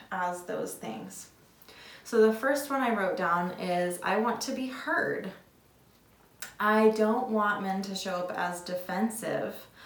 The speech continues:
Um, and I don't want, I don't want people to tell me that it doesn't matter because that trauma happened a long time ago, or it's not as bad. So this is a really big one, just listening, listening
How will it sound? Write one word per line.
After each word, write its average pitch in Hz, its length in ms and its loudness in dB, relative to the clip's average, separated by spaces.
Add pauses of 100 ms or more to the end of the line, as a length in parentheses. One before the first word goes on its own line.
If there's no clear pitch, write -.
(320)
Um, 190 600 0 (640)
and 214 560 4 (160)
I 214 140 4
don't 220 260 4
want, 220 260 4 (220)
I 220 80 -2
don't 254 140 -4
want 254 160 2
people 233 320 -2
to 220 140 0
tell 190 240 -2
me 220 200 2
that 190 420 2 (180)
it 214 120 -2
doesn't 196 300 -2
matter 185 280 -2
because 185 440 -8 (240)
that 202 240 0
trauma 190 280 -4
happened 180 400 -2
a 180 60 -4
long 170 280 -4
time 175 280 -6
ago, - 460 -2 (440)
or 196 80 -2
it's 185 180 -2
not 175 180 0
as 175 140 -4
bad. 170 420 -2 (440)
So 226 180 4
this 240 180 2
is 285 140 0
a 262 100 2
really 214 260 6
big 185 280 0
one, 247 380 2 (200)
just 233 280 0
listening, 196 800 -2
listening 240 580 0